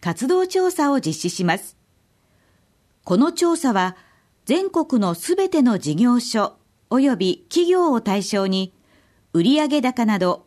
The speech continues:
経理項目の把握に重点を置いて実施され、社会経済の発展を支える基礎資料として広く活用されます。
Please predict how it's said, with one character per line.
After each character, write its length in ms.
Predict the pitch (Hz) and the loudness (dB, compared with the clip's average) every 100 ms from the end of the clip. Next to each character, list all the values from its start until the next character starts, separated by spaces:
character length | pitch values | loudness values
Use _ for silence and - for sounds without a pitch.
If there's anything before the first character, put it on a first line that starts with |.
| _ | _
経 260 | - 190 330 | -2 0 2
理 140 | 370 | 0
項 240 | 359 359 339 | 2 2 2
目 260 | 294 262 | 0 0
の 160 | 214 190 | 0 -2
把 260 | 160 185 247 | -2 -2 0
握 140 | 247 | 0
に 180 | 220 208 | 0 0
重 240 | 143 294 | 0 0
点 280 | 339 349 330 | 0 2 2
を 100 | 247 | 2
置 100 | 208 | 0
い 60 | 208 | 0
て 160 | 208 | -2
実 300 | 151 156 - | -2 -6 -6
施 20 | 180 | -4
さ 160 | 190 | -2
れ、 220 | 175 170 - _ _ _ _ _ - | -2 -4 -10 _ _ _ _ _ -8
社 180 | 180 | -4
会 240 | 175 302 330 | -2 0 0
経 240 | 330 320 | 0 0
済 260 | 247 240 214 | 2 2 2
の 120 | 190 | 0
発 240 | - 247 | -2 -4
展 280 | - 311 311 | -2 0 2
を 100 | 294 | 2
支 100 | 277 247 262 | 0 -2 0
え 180 | 247 | 0
る 280 | 233 233 - | 0 -2 -4
基 80 | - | -8
礎 180 | - 330 | -4 -2
資 160 | 349 359 | 0 0
料 220 | 339 302 | 2 0
と 140 | 247 | -2
し 100 | 226 | -4
て 240 | - 202 202 - | -2 -4 -4 -20
広 360 | - - 370 370 | -6 -2 0 -2
く 80 | - | -6
活 260 | 294 - | -8 -2
用 160 | 202 214 | -2 0
さ 100 | 214 | 0
れ 140 | 185 | 0
ま 140 | 175 180 | 0 -2
す。 160 | - | -8